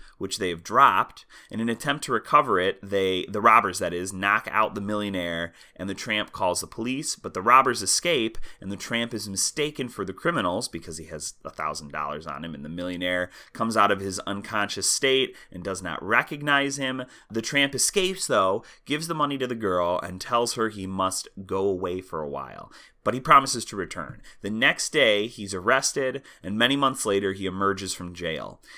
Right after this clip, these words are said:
The girl and her grandmother have opened a successful flower shop. She's regained her sight. She still waits for the tramp, who she thinks is the wealthy man. He runs into her. She's kind to him,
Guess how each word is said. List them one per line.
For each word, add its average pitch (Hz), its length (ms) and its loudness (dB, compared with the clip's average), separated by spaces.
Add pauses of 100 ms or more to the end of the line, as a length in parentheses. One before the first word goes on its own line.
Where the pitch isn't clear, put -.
(120)
The 101 100 -6
girl 120 240 6
and 123 100 4
her 123 100 -2
grandmother 104 500 0
have 90 100 0
opened 95 320 -4
a 90 60 -6
successful 80 500 -6
flower 156 340 10
shop. 147 400 -2 (200)
She's 95 260 -6
regained 82 360 -8
her 82 120 -12
sight. - 540 0 (300)
She - 180 -2
still 175 320 0
waits 156 240 0
for - 100 -10
the 120 80 -8
tramp, 107 460 -2
who 107 100 -6
she 104 180 -4
thinks 95 320 -6
is 98 220 -4
the 98 100 -2
wealthy 92 440 2
man. 78 400 -8 (120)
He 127 200 -8
runs 131 320 6
into 151 240 -2
her. 101 200 2
She's - 280 -6
kind 131 340 -6
to 120 80 -4
him, 92 320 -6